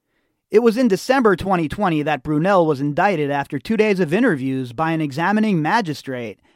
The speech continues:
and specialist police from an anti-pedophile unit.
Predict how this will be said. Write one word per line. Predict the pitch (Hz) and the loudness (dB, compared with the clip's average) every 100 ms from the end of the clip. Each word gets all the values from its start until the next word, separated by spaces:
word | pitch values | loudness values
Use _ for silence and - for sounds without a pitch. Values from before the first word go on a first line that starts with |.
| - | -6
and | 151 | -6
specialist | 131 - 185 202 196 180 - | -4 -2 -2 0 0 0 -2
police | 156 214 160 - | -2 0 0 -2
from | 156 143 | -4 -4
an | 110 | -2
anti-pedophile | 165 190 214 - 175 180 175 175 180 147 | -2 -2 -2 0 0 2 2 4 4 4
unit. | 156 123 | 2 0